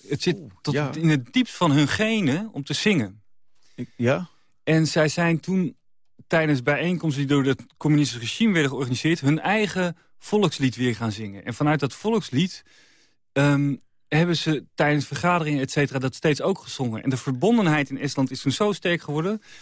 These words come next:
Speaker 1: dat ze uiteindelijk met dat zingen openingen hebben gevonden om in dialoog te gaan... en daarmee uiteindelijk dat communistisch regime omver hebben gekregen.
Speaker 2: Waanzinnig verhaal. Ja, ik ben ondertussen, terwijl jij praat, heel snel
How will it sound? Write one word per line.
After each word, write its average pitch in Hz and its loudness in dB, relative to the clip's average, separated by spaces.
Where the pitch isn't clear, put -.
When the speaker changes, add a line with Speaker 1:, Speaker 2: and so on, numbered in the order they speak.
Speaker 1:
dat 147 0
ze - 0
uiteindelijk 135 2
met 156 2
dat 139 0
zingen 214 0
openingen 170 0
hebben 120 0
gevonden 123 -2
om 113 -2
in 117 2
dialoog 131 2
te 175 -8
gaan... 175 -2
en 131 0
daarmee 139 2
uiteindelijk 123 -2
dat 135 -2
communistisch 143 0
regime 147 0
omver 120 0
hebben 107 -4
gekregen. 107 -2
Speaker 2:
Waanzinnig 127 0
verhaal. 131 0
Ja, 117 4
ik 120 -2
ben 131 0
ondertussen, 135 0
terwijl 139 4
jij 113 2
praat, 147 0
heel 139 -2
snel 127 -4